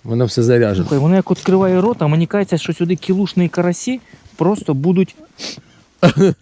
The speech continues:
Speaker 2: со свистом залітати. Отакі, знаєш, і сюди.
Speaker 1: А красиво ударила. Я побачив тільки всплеск.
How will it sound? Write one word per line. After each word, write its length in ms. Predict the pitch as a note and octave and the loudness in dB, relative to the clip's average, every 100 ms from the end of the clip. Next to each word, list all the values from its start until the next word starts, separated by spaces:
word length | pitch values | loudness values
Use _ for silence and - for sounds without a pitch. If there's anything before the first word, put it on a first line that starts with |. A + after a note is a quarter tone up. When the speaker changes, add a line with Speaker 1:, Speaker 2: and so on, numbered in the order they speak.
| - | -12
Speaker 2:
со 180 | - E3+ | -10 -6
свистом 500 | E3+ A3 - E3 B2+ | -2 -2 0 -2 2
залітати. 540 | D#3 E3 D#3 A#2 B2+ | 2 2 0 -6 -6
Отакі, 240 | - C#3+ | -6 -2
знаєш, 260 | C3+ F#3+ - - - - - _ - | 0 -2 -4 -8 -10 -10 -16 _ -2
і 100 | F3+ | -2
сюди. 320 | - F3+ C3+ A2+ G#2+ _ _ _ _ _ _ _ _ _ _ _ _ - E3+ B2 - - | -2 -4 -2 -4 -8 _ _ _ _ _ _ _ _ _ _ _ _ -6 -4 -4 -10 -6
Speaker 1:
А 160 | A2+ A#2+ | -2 2
красиво 520 | F#3+ A3 G#3 F3+ G3 | 2 2 2 4 4
ударила. 420 | F3+ D3+ A#2 G#2 | 2 2 2 0
Я 100 | C3+ | -2
побачив 380 | F3+ G#3 F#3+ E3 | 0 2 4 2
тільки 160 | C#3+ D#3 | 0 -4
всплеск. 560 | - - F#3 B2+ - | -2 2 4 4 -2